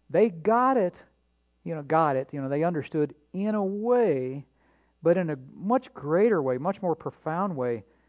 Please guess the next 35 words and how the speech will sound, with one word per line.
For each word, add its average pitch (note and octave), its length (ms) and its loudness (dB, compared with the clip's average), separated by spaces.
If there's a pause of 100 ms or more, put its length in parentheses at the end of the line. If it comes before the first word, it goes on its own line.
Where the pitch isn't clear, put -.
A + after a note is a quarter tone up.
(280)
they F3+ 160 2
were F#3+ 180 2
more F#3+ 260 -2
wrong G3 320 -4
than G3 160 -4
anybody. D#3+ 760 -2 (580)
Because F#3 300 0
they D4+ 280 2
understood C4 680 -2
the G#3+ 80 2
significance G#3 760 -4
of E3+ 120 -2 (480)
this, D#3 200 -4
of F3 180 -4
what F#3+ 220 4
was E3+ 140 -4
being D#3+ 300 -4
said E3+ 420 0
and C3+ 200 -6
done. B2+ 340 -4 (400)
They C4 340 4
understood F3+ 960 -2 (340)
that D3+ 320 2 (440)
when D#3 160 -4
they G3 120 0
called G3+ 480 0
him F3 180 -4
the D3 100 -6 (180)
Son F#3 160 0
of C#3+ 180 -6
David, D3+ 320 4
that B2+ 140 0
he, D3 180 -2
they're C#3 200 -2
saying, C#3 480 -6